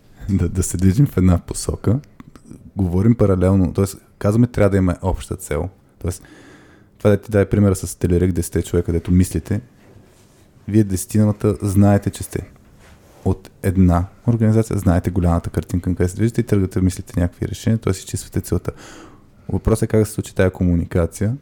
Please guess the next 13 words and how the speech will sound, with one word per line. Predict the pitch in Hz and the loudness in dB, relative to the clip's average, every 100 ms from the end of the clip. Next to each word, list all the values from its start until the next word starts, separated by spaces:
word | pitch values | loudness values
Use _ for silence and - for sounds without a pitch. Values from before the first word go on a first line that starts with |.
| _ _ - - _ - _ _ _ - - | _ _ -20 -20 _ -20 _ _ _ -16 -2
между | 101 95 90 98 98 104 | 2 2 2 0 0 0
много | 101 101 | 2 2
повече | 98 95 87 87 87 | 2 0 0 0 -4
народ, | 87 92 | -4 -2
защото | 107 - | -4 -2
за | 101 | 2
мен | 101 104 | 4 6
няма, | 101 98 - - - - - | 4 2 -2 -16 -20 -12 -4
както | 101 | -4
ти | - | 0
каза, | 104 98 95 | 0 2 0
акцентира | - 98 104 | -2 -2 -2
процес. | - 92 92 85 | -4 -4 -4 -4